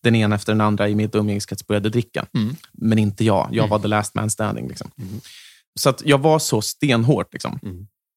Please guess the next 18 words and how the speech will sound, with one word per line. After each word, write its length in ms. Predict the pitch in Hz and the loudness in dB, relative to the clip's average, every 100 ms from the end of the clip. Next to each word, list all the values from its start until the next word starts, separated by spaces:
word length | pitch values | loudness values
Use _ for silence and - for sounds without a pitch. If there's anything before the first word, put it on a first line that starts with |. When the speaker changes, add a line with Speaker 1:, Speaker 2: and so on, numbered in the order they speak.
| - | -2
Speaker 1:
En 120 | 139 127 | 2 4
gång 160 | 120 | 4
åkte 220 | 113 - | 0 -4
vi 120 | 110 107 | -6 -6
på 120 | 104 | -4
klassresa 460 | 117 - 107 - | -4 -2 -6 -6
till 80 | 113 | -2
Gotland 540 | 123 131 - 127 135 127 | 0 0 0 0 0 -2
och 100 | - | -6
sen 240 | 117 110 110 | -2 -2 2
där 280 | 120 120 117 | 2 2 0
så 520 | - 117 104 101 - | -2 -2 0 0 0
hade 240 | 123 110 | -2 0
någon 260 | 107 107 107 | 0 0 0
med 140 | 107 - | -2 -2
sig 180 | 104 | -4
en, 240 | 107 101 104 | -2 -2 -2
eh, 220 | 110 | -2